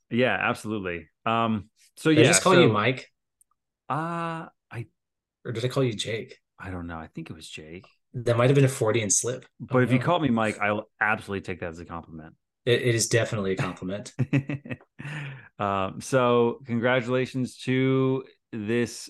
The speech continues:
Speaker 1: player. It, they call themselves Johnny, uh, for coming in second place of the Taipei Regional Championships. Um, they did provide all of their E Vs on this team.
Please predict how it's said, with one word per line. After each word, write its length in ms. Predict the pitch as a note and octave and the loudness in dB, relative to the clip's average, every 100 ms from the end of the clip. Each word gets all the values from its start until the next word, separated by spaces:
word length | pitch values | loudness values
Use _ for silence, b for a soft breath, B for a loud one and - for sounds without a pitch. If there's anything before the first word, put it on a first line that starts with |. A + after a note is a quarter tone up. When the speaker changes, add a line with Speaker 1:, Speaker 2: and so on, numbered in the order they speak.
| B2 | -18
Speaker 1:
player. 720 | - B2 C3 C#3 C#3+ C#3+ C#3 B B B _ | -10 0 4 4 4 2 0 B B B _
It, 220 | B2 G#2+ G#2+ | -14 -12 -6
they 120 | A#2+ | -4
call 180 | A#2 A#2 | 0 -2
themselves 320 | G#2 G#2 F2+ | -2 -8 -10
Johnny, 580 | E2+ A2+ A2 D#3+ G#3+ - _ _ _ _ | -2 0 2 0 -4 -10 _ _ _ _
uh, 240 | F#2+ F2+ F2+ | -6 -4 -4
for 640 | - F#2 F#2+ F#2+ F#2+ - _ | -6 -4 -2 0 -2 -6 _
coming 380 | - G2 G2 G2+ | -14 -10 -8 -8
in 80 | F2+ | -10
second 320 | - G2 G2+ | -10 -12 -10
place 260 | G2 G2+ G2 | -10 -10 -10
of 120 | F2 | -14
the 80 | F2 | -14
Taipei 680 | F2 E2+ - F2+ E2+ F2 | -12 -12 -12 -10 -8 -10
Regional 400 | - F2+ E2+ E2+ | -12 -12 -10 -12
Championships. 600 | - F#2 F#2 E2+ F2+ E2+ B B B B - | -10 -12 -12 -12 -12 -12 B B B B -6
Um, 260 | F#2 F#2+ | -4 -2
they 120 | G#2+ A2 | 0 2
did 280 | D3+ G3 | 2 2
provide 560 | D#3+ B2 A#2 A2+ A2+ A2 - | 0 0 2 2 2 0 -4
all 320 | G#2+ A#2+ C3 | -2 0 0
of 120 | A#2 | -2
their 400 | G#2+ A2 A2 A2 A2+ | -2 0 0 -2 -4
E 560 | A#2 A#2 G#2 G#2 A#2+ | -6 -6 -6 -6 -6
Vs 100 | A#2 A2+ | -8 -4
on 240 | G#2+ G#2 | 0 0
this 180 | G2+ - | 0 -4
team. 520 | - A2 A#2 D3 E3+ | -6 -2 0 -2 -6